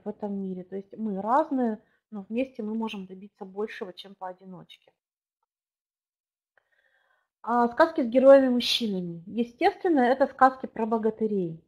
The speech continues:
Там, где герой с детства обладает физической силой, где ему нужно совершить долгое путешествие, чтобы добыть приз,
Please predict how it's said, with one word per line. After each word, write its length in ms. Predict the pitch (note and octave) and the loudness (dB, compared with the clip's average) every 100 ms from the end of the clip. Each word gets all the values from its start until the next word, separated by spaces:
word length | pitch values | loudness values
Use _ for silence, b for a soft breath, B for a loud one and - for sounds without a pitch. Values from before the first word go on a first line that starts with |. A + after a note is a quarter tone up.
| _ _ _ _ _ | _ _ _ _ _
Там, 240 | C#4+ D4 C4+ | 6 8 6
где 100 | A#3 | -2
герой 360 | A3+ B3 A#3+ A3 | 0 4 6 4
с 60 | - | 2
детства 680 | B3 A3+ - G3 F#3+ F3+ - _ | 4 4 0 0 0 0 -8 _
обладает 640 | G#3+ G#3 A3 G#3+ G#3+ F#3+ F#3+ - | -2 0 -2 2 4 4 0 -14
физической 640 | G3+ G3+ - - - F3+ - | -16 -12 -12 -12 -10 -10 -10
силой, 400 | C#4 F4 E4+ D#4+ - _ _ _ _ _ G#3+ | -2 2 2 2 -8 _ _ _ _ _ -8
где 260 | A#3 C4 | -4 0
ему 160 | B3 A#3+ | 0 0
нужно 340 | A#3+ A#3 G#3 - | -2 -4 -8 -6
совершить 440 | A3+ A3+ - G#3 | -8 -8 -10 -2
долгое 360 | A#3 A3 G3 F#3+ | 2 2 2 -4
путешествие, 800 | G3 G3+ A3 - A3+ G#3+ F#3+ F3+ | -4 -10 -2 0 0 -2 -12 -14
чтобы 280 | - F#3 F#3+ | -14 -12 -8
добыть 400 | G3+ G3+ F#3+ _ | -6 -6 -8 _
приз, 240 | B3 F4+ | -4 -4